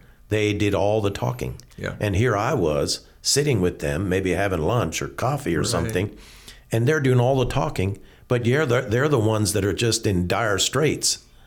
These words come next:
Speaker 1: You know, and they're not, <laughs> they're not asking questions.
Speaker 2: Right.
Speaker 1: I remember one pastor came down from one of the New England states in my region, and he said, "I need to meet with you." And so he, him and his wife came,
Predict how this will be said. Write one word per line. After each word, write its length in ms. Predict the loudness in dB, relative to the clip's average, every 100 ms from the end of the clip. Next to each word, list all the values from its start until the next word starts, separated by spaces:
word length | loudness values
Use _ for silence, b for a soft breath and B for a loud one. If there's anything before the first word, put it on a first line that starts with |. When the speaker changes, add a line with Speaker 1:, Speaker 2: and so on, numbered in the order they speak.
| b b b b b b -16 0
Speaker 1:
You 120 | 2
know, 140 | 4
and 100 | 4
they're 140 | 2 2
not, 300 | 0 -2 -8 B B B B _
<laughs> 500 | -10 -4 -4 -4 -8
they're 140 | -2 2
not 160 | 4
asking 380 | 2 2 2 2
questions. 680 | 2 0 0 -2 -2 -4 -4
Speaker 2:
Right. 220 | -8 -8 -4
Speaker 1:
I 40 | 0
remember 260 | 2 4
one 300 | 4 2 2
pastor 540 | 2 2 2 0 -2 -4 B B B B
came 240 | 0 2 4
down 320 | 2 0 -2
from 420 | -2 -2 -4 -8 -16 -4
one 140 | 0
of 100 | 0
the 100 | 0
New 140 | 2
England 300 | 2 2 2
states 460 | -2 -2 -4 -6 -8 B B B B
in 160 | -8 -4
my 160 | 0
region, 580 | 0 2 0 -2 -4 -8 -14 -20 -20 -10
and 200 | -4 -2
he 60 | -2
said, 200 | -2 -2
"I 80 | -2
need 180 | -2 -4
to 40 |
meet 220 | -4 -4
with 220 | -4 -6 -8
you." 240 | -12 -14 -20 B B B B B B
And 140 | -2
so 180 | 2 2
he, 160 | 2 2
him 220 | 2 0
and 60 | 2
his 140 | 0
wife 300 | 0 -2 -2
came, 420 | -2 -2 -2 -4